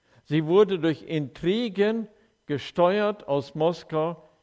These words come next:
gestürzt und die ganze Entwicklung, wie wir sie bis heute haben und dass der jetzige Präsident sich doch mutig entgegenstellt gegen die Politik von Moskau,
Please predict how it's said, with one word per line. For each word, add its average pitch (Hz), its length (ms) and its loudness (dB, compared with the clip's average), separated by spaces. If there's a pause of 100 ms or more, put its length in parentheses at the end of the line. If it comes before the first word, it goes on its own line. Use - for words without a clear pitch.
(160)
gestürzt 190 800 -2 (220)
und 135 160 -10
die 156 80 -4
ganze 160 380 -2
Entwicklung, 156 760 -4 (460)
wie 147 200 -2
wir 151 120 0
sie 151 320 -4 (240)
bis 147 200 -6
heute 156 400 2
haben 165 360 0
und 143 160 -4
dass 151 160 -4
der 151 120 0
jetzige 175 500 0
Präsident 156 800 -2 (440)
sich 156 340 -2
doch 214 260 2
mutig 175 500 -2
entgegenstellt 151 1120 -2 (360)
gegen 170 380 -2
die 139 80 -4
Politik 143 640 -6
von 131 340 -8 (540)
Moskau, 147 760 -2